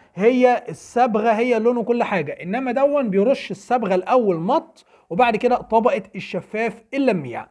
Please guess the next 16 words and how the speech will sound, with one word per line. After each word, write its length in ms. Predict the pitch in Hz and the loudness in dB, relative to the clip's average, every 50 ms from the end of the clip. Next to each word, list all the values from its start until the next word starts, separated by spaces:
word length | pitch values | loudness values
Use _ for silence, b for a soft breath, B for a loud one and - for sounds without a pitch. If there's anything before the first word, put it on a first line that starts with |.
| _ - | _ -10
تمام؟ 280 | 160 170 214 294 302 - | -6 -4 -4 -4 -4 -6
طيب 220 | - 120 120 - - | -10 -12 -12 -6 -4
إيه 160 | 254 311 294 | -2 -2 0
أنواع 280 | 294 262 254 277 269 226 | 0 0 0 2 2 2
بقى 180 | 214 254 240 240 | 0 0 0 2
الورنيش 400 | 214 208 208 196 214 208 185 160 | 2 2 0 -2 -2 -6 -4 -2
دوت؟ 380 | 202 190 190 185 - - - - b b b b b b b b _ _ _ _ _ _ _ _ _ _ B B B B B B - | 0 0 0 0 -2 -4 -14 -20 b b b b b b b b _ _ _ _ _ _ _ _ _ _ B B B B B B 0
أنواع 240 | 147 190 269 311 320 | 6 6 6 6 6
الورنيش 420 | 302 285 262 254 269 285 247 220 | 4 4 2 2 2 -2 -2 0
دون 300 | 277 294 311 320 339 330 | 2 2 2 2 0 0
أنت 200 | 320 214 190 220 | -2 -6 -4 -2
لازم 320 | 220 269 285 254 277 269 | 0 0 0 0 -2 -6
ترجع 480 | - - - - 247 254 208 254 214 214 | -8 -8 -2 -2 0 0 2 0 0 0
للدعم 400 | 190 185 165 170 240 233 233 214 | 0 -2 0 0 0 0 0 -4
الفني 340 | 196 190 - 240 240 226 202 | -4 -6 -6 -6 -4 -4 -6
بتاعك. 400 | 220 - 214 202 185 143 131 | -4 -2 0 0 0 0 -2